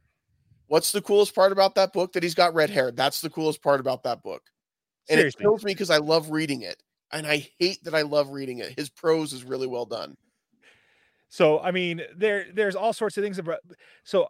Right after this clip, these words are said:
Speaker 2: to me, the coolest part of that book is the s-, is sympathy and the ma-, and the magic system.
Speaker 1: Mm-hmm.
Speaker 2: Right? Or maybe it's the martial arts. Or maybe it's the Fae.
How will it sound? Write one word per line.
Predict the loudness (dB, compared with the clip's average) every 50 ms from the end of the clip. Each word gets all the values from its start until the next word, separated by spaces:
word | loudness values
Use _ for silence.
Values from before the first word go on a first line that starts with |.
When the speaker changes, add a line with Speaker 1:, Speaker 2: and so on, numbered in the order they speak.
| _ -14 -10
Speaker 2:
to | -8 -6
me, | -4 -4 -6 -6
the | -8
coolest | -8 -6 -2 -2 -2 -2 -2
part | -4 -2 0
of |
that | 0 -2 -2 -2
book | -4 -4 -4 -6 -12 -20 _ _ -12
is | -8 -4 -4 -2 -2 -2 -2 -4 -6 -10 -14 -18 -16
the | -16 -16 -14 -8 -4 -4 -2 -2 -2 -4 -6
s-, | -8 -10 -14 -14
is | -8 -8 -8 -8 -6
sympathy | -8 -8 -8 -8 -14 -14 -14 -14 -14 -12 -10
and | -8 -8 -6 -6 -8 -10
the | -10 -10 -10 -10 -10 -10 -14 -16 -20 _
ma-, | -14 -14 -12 -10 -10
and | -10 -8
the | -4
magic | -2 0 0 0 -2 -6
system. | -12 -14 -14 -14 -16 -20 _ _ _ _ _ _ _ _ _ _ -16
Speaker 1:
Mm-hmm. | -14 -14 -12 -12 -12 -14 -14 _ _ -10
Speaker 2:
Right? | -2 2 2 4 4 2 0 -4 _ _ -8
Or | -4 -2 -2
maybe | 0 0 0 0 -2
it's | -4 -2 -2
the | 0
martial | 2 2 2 2 0 -2
arts. | -2 0 -2 -2 -2 _ -20 -20 -20 -20 _ _ _ _ _ _ _ _ _ _ _ _ _ _ _ _ _
Or | -2 2 2 2
maybe | 4 2 0 0 -2 -4
it's | -6 -6 -6
the | -10 -10
Fae. | -6 -2 0 0 0 -2 -4 -10